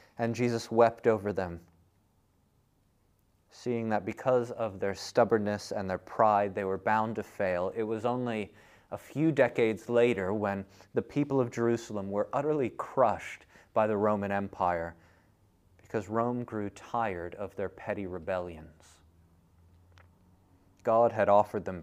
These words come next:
peace, chose destruction. And what kind of leader are you following?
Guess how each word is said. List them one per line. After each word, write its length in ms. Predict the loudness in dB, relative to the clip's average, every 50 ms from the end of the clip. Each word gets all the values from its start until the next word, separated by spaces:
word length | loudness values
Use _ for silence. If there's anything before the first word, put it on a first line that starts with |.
| -14
peace, 220 | -20 -20 -16 -16 -16 -16 -16 -20 -20 -20 -18
chose 420 | -8 -6 -4 -4 -4 -8 -10 -12
destruction. 840 | -18 -20 -20 -20 -20 -20 -10 -8 -8 -8 -8 -8 -14 -16 -14 -16 -16 -20 -20 -20 _ _ _ _ _ _ _ _ _ _ _ _ _ _ _ _ _ _ _ _ _ _ _ _ _ _ _ _ _ _ _ _ _ _ _ _ _ _ _ _ _ _ _ _ _ _ _ _ _ _ _ _ _ _ _ _ _ _ -20 -20 _ _ _ _ _ _ _ _ _ _ _
And 100 | -18 -6 -6
what 160 | -6 -6 -6
kind 260 | -6 -4 -4 -2 -2
of 140 | -4 -6 -6
leader 580 | -6 -4 -2 0 0 0 -2 -4 -4 -6 -6 -6
are 120 | -8 -8 -8
you 160 | -8 -10 -12
following? 640 | -14 -8 -4 -4 -2 -2 -2 -4 -6 -6 -10 -14